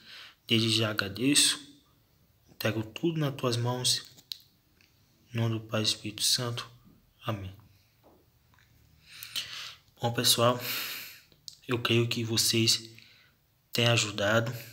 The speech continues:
e creio que, que todos nós precisamos de ajuda, ajuda espiritual, porque nossa importância é fazer as coisas certas, abençoado, diante das tuas mãos.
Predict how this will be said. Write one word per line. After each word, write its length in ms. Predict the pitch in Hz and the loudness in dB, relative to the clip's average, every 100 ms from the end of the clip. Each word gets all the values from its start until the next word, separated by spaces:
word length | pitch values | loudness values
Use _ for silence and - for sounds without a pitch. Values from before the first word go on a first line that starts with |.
| - _ _ _ _ - - | -20 _ _ _ _ -18 -10
e 100 | 123 | -8
creio 320 | 117 117 117 113 | -2 0 0 -2
que, 440 | - 117 113 110 | -6 -4 -4 -6
que 220 | - 113 | -8 -10
todos 340 | - 117 113 101 | -4 -2 -2 -4
nós 600 | 104 110 107 - - - _ _ _ _ _ - | -4 0 2 0 -6 -20 _ _ _ _ _ -6
precisamos 560 | 117 - 113 110 107 | -2 -2 -2 -2 -4
de 80 | 104 | -4
ajuda, 460 | 104 - 90 90 - - _ _ _ _ _ - | -2 -2 -2 -10 -14 -16 _ _ _ _ _ -6
ajuda 400 | 98 95 101 98 | -2 -2 -2 -4
espiritual, 720 | - - 98 - - 98 - _ _ _ _ | -4 -4 -10 -10 -10 -12 -16 _ _ _ _
porque 280 | - - 107 | -10 -6 -4
nossa 300 | 107 113 131 | -2 -2 -4
importância 760 | - 120 - 117 110 - - - - - - - - _ | -6 -12 -6 -4 -2 -2 -6 -8 -14 -12 -14 -16 -20 _
é 80 | 127 | -10
fazer 360 | 120 107 107 113 | -6 -2 0 2
as 160 | - | 2
coisas 400 | - 120 120 110 | 2 -2 -2 0
certas, 760 | - - 113 110 - - - - - - - | 2 2 0 -2 0 2 0 -6 -16 -14 -6
abençoado, 800 | 117 - 110 - 92 104 110 110 - _ _ - - | -6 -2 -2 -2 -4 -4 -4 -6 -14 _ _ -8 -4
diante 240 | 113 101 | -4 -4
das 160 | 107 101 | -6 -6
tuas 240 | 104 101 | -4 -4
mãos. 420 | 101 90 - - | -4 -2 -2 -2